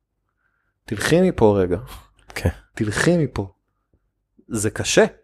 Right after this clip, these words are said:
Speaker 1: זה לא אפשרי להגיד את זה. זה לא אפשרי, כאילו...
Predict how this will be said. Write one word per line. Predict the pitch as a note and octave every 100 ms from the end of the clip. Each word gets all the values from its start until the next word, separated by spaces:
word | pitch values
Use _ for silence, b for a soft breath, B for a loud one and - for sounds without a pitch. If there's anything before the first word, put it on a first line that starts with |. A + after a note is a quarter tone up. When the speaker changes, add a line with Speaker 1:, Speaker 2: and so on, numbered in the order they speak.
| _ _ _ _ _ _
Speaker 1:
זה | A#2 A2
לא | A2 F#3
אפשרי | E3 A3+ G3 D#3+ B2+
להגיד | A2+ G#2+ G#2+ A#2 G#2+
את |
זה. | G2 F#2 - _
זה | A2 G#2+
לא | C3
אפשרי, | D3+ - D3+ D3 -
כאילו... | A#2+ A2+ A2